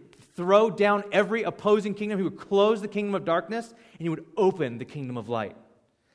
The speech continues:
So, break it down like this. A closed curtain and an open curtain. The, he,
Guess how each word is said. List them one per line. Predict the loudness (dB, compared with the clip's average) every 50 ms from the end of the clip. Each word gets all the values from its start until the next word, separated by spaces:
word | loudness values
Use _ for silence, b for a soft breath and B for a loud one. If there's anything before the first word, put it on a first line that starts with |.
| _ _
So, | -2 0 0 0 0 -2 -10 -20 -20 _ _ _ _ _ _ -8 _
break | -4 -2 -2
it | -2
down | -4 -4 -4
like | -6 -4 -4
this. | -6 -6 -6 -10 -14 -16
A | -16
closed | -14 -4 0 0 2 2 2 0 0 -6
curtain | -6 -6 -6 -6
and | -8 -6
an | -2
open | -2 -2 -2 -4 -8
curtain. | -8 -8 -8 -10 -10 -12 b b b b b b b b b b b b b b _ -10
The, | -10 -10 -10 -20 _ _ _
he, | _ -12 -12 -12